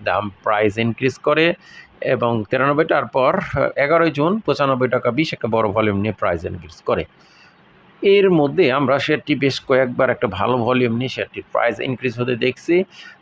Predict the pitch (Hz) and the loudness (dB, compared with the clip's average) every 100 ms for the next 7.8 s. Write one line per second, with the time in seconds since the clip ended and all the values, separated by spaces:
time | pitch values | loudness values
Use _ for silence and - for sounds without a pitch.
0 | _ - - 107 - 170 185 120 104 98 | _ -10 -2 -2 0 -2 0 -2 -2 -6
1 | 101 101 - 101 98 139 214 - - - | -8 -10 -10 -4 -2 0 -2 -4 -12 -20
2 | - _ _ _ 120 107 98 92 - - | -20 _ _ _ 0 0 -2 -4 -6 -4
3 | 135 120 95 87 - 131 - 90 - 95 | -2 -2 -4 -6 -4 -4 -4 -6 -6 -10
4 | - - - - 143 170 165 - - _ | -10 -14 -14 -6 -2 0 -2 -6 -20 _
5 | _ _ - 127 131 147 165 160 160 113 | _ _ -4 0 2 2 0 0 0 2
6 | 117 113 117 131 127 139 - 165 113 120 | 0 0 -2 -4 -2 -4 -2 0 0 -2
7 | 117 110 170 147 117 120 120 135 | -4 -2 -2 -2 0 0 0 -2